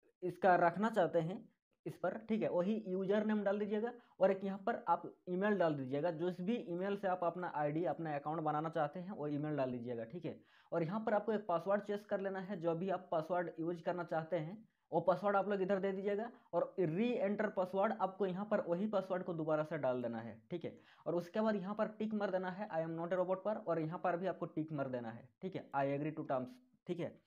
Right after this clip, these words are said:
और उसके बाद यहाँ पर simple से रजिस्टर वाले option पर हमें click करना होगा। इतना ही करने के बाद हमारा काम जो है बिल्कुल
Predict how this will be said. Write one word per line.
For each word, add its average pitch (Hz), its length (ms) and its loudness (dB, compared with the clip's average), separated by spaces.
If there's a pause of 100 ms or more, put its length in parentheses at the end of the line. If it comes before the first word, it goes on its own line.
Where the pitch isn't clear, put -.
(400)
और 170 120 2
उसके 175 220 -2
बाद 214 180 4
यहाँ 185 120 0
पर 202 140 2
simple 180 300 -4
से 185 100 -4
रजिस्टर 160 360 -2
वाले 160 180 2
option 151 240 -4
पर 175 100 -6
हमें 170 180 -6
click 143 260 -4
करना 127 220 0
होगा। 117 340 -8
इतना 208 260 -2
ही 220 140 0
करने 196 420 0
के 214 200 0
बाद 180 220 0
हमारा 175 340 0
काम 165 260 -6
जो 165 80 -2
है 175 180 -4
बिल्कुल 156 340 -4